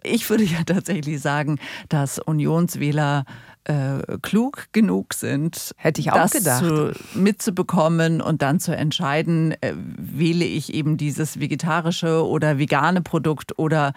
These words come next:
Speaker 1: kaufe ich eben die Wurst, die ich auch schon neunzehnhundertachtundsechzig gekauft habe.
Speaker 2: Wie sieht's denn bei der S P D aus? Also ich würde ja jetzt grundsätzlich sagen, haben wir nicht andere Sorgen? Aber gut, wie sieht's in der S P D aus?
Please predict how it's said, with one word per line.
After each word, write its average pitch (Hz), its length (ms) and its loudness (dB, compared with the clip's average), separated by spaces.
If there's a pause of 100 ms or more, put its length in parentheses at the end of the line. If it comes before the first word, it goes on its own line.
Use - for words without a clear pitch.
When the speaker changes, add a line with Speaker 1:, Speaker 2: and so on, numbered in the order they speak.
(320)
Speaker 1:
kaufe 147 300 0
ich 139 120 -6
eben 147 300 0
die 135 180 -2
Wurst, 147 280 0
die 135 140 -2
ich 123 100 -2
auch 135 100 -2
schon 135 240 -2
neunzehnhundertachtundsechzig 127 1400 -2
gekauft - 420 -10
habe. 143 100 -4 (140)
Speaker 2:
Wie 175 160 -2
sieht's 180 280 -4
denn 156 140 2
bei 143 140 2
der 139 220 0
S 135 160 -4
P 147 100 0
D 127 220 0
aus? 147 180 -2
Also 156 160 0
ich 220 160 2
würde 233 160 6
ja 196 140 6
jetzt 180 300 2
grundsätzlich 165 580 2
sagen, 165 360 2
haben 160 280 -2
wir 165 100 0
nicht - 220 -8
andere 180 360 0
Sorgen? 226 360 -4 (100)
Aber 190 260 0
gut, 185 240 2 (440)
wie 185 240 2
sieht's 185 240 -2
in 190 80 0
der 185 180 2
S 185 100 -2
P 202 100 0
D 165 180 -2
aus? - 320 -8